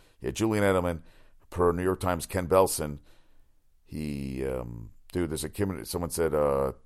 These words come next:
"There's a kid in your comments section saying he's gonna shoot up a school. I think you should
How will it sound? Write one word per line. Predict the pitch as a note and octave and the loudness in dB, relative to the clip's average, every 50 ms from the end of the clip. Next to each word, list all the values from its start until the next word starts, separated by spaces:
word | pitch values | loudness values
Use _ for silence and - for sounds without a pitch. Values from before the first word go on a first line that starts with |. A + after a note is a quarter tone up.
| - - - - - _ _ _ _ _ _ _ _ _ - | -20 -20 -20 -20 -20 _ _ _ _ _ _ _ _ _ -8
"There's | - D#2+ D2+ | -6 -6 -6
a | D2 | -6
kid | - - - A2 F#2+ | -8 -6 -6 -4 -4
in | F#2 | -4
your | E2+ | -8
comments | D#2 - F#2 F#2+ F#2 F2+ E2 - | -6 -2 -2 0 0 0 -2 0
section | - E2+ E2 - D#2+ D#2 | 0 0 0 0 -6 -8
saying | - - E2 D#2+ D#2+ | -6 -4 -4 -2 -4
he's | D2 - | -4 -6
gonna | D#2 D2+ D2 | -6 -6 -6
shoot | - - E2+ | -6 -6 -6
up | C#2+ - | -6 -6
a | - - | -6 -8
school. | - - - E2+ D#2+ D2 | -8 -6 -4 -2 0 0
I | C#2+ | -2
think | C2 - D#2+ C#2+ C#2+ | -2 -4 -8 -10 -10
you | D2+ | -12
should | - - C#2+ B1+ G#1 | -10 -10 -10 -10 -12